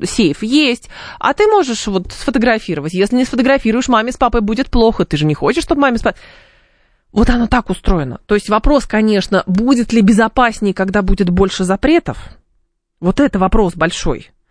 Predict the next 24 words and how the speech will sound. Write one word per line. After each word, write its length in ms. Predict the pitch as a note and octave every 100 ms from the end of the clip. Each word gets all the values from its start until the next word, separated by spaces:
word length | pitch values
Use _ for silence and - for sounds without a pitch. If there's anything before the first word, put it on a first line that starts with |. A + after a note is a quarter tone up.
| _ F3+
Будет 480 | F#3 C#4+ A#3+ A3
ли 140 | A3 G#3+
реально 340 | A3+ A3 G#3
безопасней? 840 | F3 F#3 F#3+ F#3 C#3+ - - - _ - G#3
Но 160 | G3+ A#3+
мы 280 | D4 D4+ -
это 240 | A3 G#3+
с 100 | G#3
вами 240 | A3+ D#4+ D#4
можем 360 | A3 A#3 A3
отследить 440 | G#3 - A3 B3+ E4
только 240 | B3+ -
через 280 | - G#3 G3
некоторое 440 | B3+ - - G#3+
время. 300 | G#3 A3+ D#3+
Щас 260 | - A3+ -
невозможно. 760 | G#3+ G3+ G3+ B3 G3 E3 F#2 - _ _ _ _ _ _ _ _ _ _ _ _ _ _ _ _ _ -
Понимаете? 600 | F3 A3+ E4+ B3 - D3+
Вот 180 | F3 F#3+
щас 300 | - D4+ C4+
реально 220 | A#3 C4+
невозможно 680 | A#3+ A#3+ A#3+ A3 G#3 F3 D#3
это 200 | C3+ C#3
сделать. 540 | C#3+ D3 C#3 D3+ -